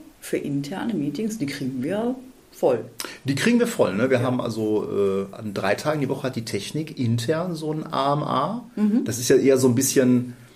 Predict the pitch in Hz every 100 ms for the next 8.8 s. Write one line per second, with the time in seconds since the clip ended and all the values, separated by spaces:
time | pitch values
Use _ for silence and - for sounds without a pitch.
0 | - - - - 131 165 185 190 143 -
1 | 135 139 143 143 139 - - 110 123 113
2 | 113 110 113 101 - 107 107 98 98 101
3 | 104 104 101 120 117 101 98 113 113 101
4 | 98 95 92 - - - 104 104 101 110
5 | - 104 113 - 120 170 147 151 151 147
6 | 139 147 - - - 104 160 - 147 147
7 | - 151 - - 135 135 135 135 131 -
8 | 139 139 135 - 127 127 131 131